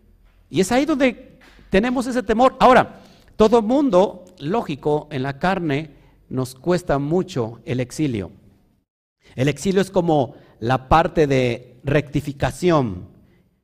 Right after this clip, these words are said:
que nos tiene que corresponder a nosotros para rectificar algo que estamos haciendo mal. O sea que el exilio se convierte en corrección.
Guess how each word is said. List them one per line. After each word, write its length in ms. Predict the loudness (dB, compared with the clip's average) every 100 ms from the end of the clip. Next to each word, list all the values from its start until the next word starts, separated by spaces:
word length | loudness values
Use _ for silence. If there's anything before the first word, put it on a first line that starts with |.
| _ _
que 100 | -6
nos 140 | -6 -2
tiene 180 | -4
que 120 | -2 -4
corresponder 600 | -4 -6 -6 -2 0 0
a 80 |
nosotros 540 | -2 -2 -2 -2 -4 -4
para 200 | -4 -2
rectificar 580 | -4 -6 -10 -2 -4 0
algo 280 | -2 0 -4
que 60 |
estamos 300 | -6 -4 -4 -6
haciendo 280 | -6 -8
mal. 240 | -6 -8 -8 -18 _ _ _ _ _
O 80 | -4
sea 120 | 0
que 220 | 2 2 2
el 100 | 0
exilio 320 | 0 -4 -4
se 140 | -4
convierte 360 | -2 0 0 0
en 100 | 0
corrección. 580 | 0 0 -2 -4 -4